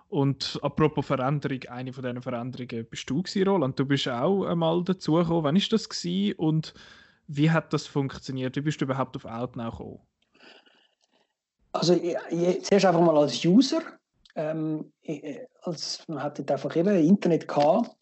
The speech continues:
Speaker 2: Äh, also eben noch die Phase, wo man, glaub, wenn man ins Internet gegangen ist, dann die anderen nicht können telefonieren im Haushalt. Dann hat man wirklich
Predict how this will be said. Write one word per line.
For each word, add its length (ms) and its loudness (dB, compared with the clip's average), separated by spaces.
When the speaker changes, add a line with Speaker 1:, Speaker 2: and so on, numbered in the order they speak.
Speaker 2:
Äh, 100 -6
also 220 -4
eben 220 0
noch 80 4
die 140 4
Phase, 360 4
wo 80 4
man, 120 4
glaub, 140 4
wenn 80 6
man 80 6
ins 80 4
Internet 260 6
gegangen 200 6
ist, 100 2
dann 80 2
die 80 2
anderen 240 4
nicht 140 2
können 200 0
telefonieren 540 2
im 120 0
Haushalt. 600 -2
Dann 120 -8
hat 80 -10
man 160 -6
wirklich 380 -4